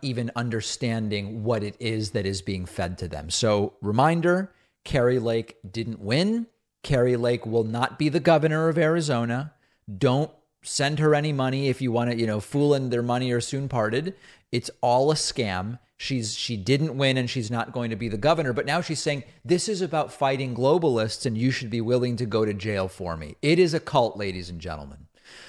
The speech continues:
Former President Mike Pence has been doing the rounds, uh, mostly to sell his book and maybe to kind of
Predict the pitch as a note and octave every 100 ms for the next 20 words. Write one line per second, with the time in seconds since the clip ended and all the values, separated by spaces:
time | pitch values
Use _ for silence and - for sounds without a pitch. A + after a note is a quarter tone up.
0 | - - - C#4 F4 - A#3+ G#3+ G3 D3
1 | C#3 E3 - - D3 D#3 D3 C3+ G#2+ A#2
2 | A2+ C3 B2+ B2 A2 G2+ A2+ A2 F#2+ F#2+
3 | G2 C#3+ G#2+ G#2 G#2 G2 A#2+ D3 - C#3
4 | A2+ G2+ B2 A2 G#2 F2+ G#2+ G#2 A2 G#2
5 | G2+ A2 A2+ G2 G2+ A2+ G2 F#2+ F2+